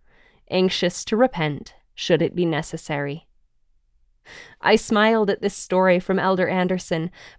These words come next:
but it contains an important message. If we are not vigilant, spiritual weakness can creep into our lives and cause devastating effects before we can see the first signs of damage.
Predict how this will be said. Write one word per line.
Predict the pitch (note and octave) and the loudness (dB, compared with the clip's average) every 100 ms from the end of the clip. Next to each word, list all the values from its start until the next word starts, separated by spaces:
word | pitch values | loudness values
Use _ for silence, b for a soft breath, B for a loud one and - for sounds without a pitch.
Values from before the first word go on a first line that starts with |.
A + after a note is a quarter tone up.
| - | 0
but | C#4 | 2
it | D#4 - | 2 2
contains | F#4+ E4 G#3 G#3+ A3 A3 G#3+ | 2 2 2 4 4 4 2
an | G#3 | 0
important | F#3 - A3 A3 G3+ | -2 0 0 0 -4
message. | E3+ E3 - - - - - _ _ B B A#3+ | -6 -6 -8 -10 -10 -16 -20 _ _ B B -2
If | G3+ G#3+ | 2 4
we | G3+ B3+ D4+ D4 | 4 4 6 6
are | F#3+ | 4
not | F#3 G3+ G#3+ B3 - _ | 4 6 6 4 2 _
vigilant, | F3+ F3+ E3+ F#3+ E3+ F3 E3+ - - _ _ | -2 2 2 2 0 -2 -6 -14 -20 _ _
spiritual | - - C4 C#4+ - C#4 | -8 2 2 2 2 2
weakness | A3 A#3+ - G3 D#3+ - | 2 0 0 -4 -4 -8
can | - F#3 | -6 -6
creep | - - C#4 D4 | -6 -2 0 0
into | - G#3+ - A3 | 0 0 2 2
our | A3 A#3+ | 4 4
lives | F#3+ D#3+ D#3+ D#3 - | 2 2 0 -2 -2
and | F#3+ | -4
cause | F#3 - F#3+ E3+ | -2 2 2 2
devastating | E3 G#3+ A#3 C4+ - A#3 A3 | 2 2 4 0 2 4 4
effects | G3+ - C#4+ A#3+ - - - B B B | 0 -2 -4 -4 -8 -16 -16 B B B
before | E3+ F3+ - G#3 A3+ A#3 | -4 -4 2 6 8 6
we | G3+ A3 | 4 -2
can | - D4 | 0 -2
see | C4 - E3+ | -2 -2 0
the | D#3 | -2
first | - - F#3 G#3 - | -4 0 0 0 -8
signs | - G3+ F3 E3 D#3 D#3 - | -6 -2 0 0 -2 -6 -8
of | - D3+ | -6 -2
damage. | E3+ D#3+ F3+ E3 - - | 0 0 0 -4 -10 -16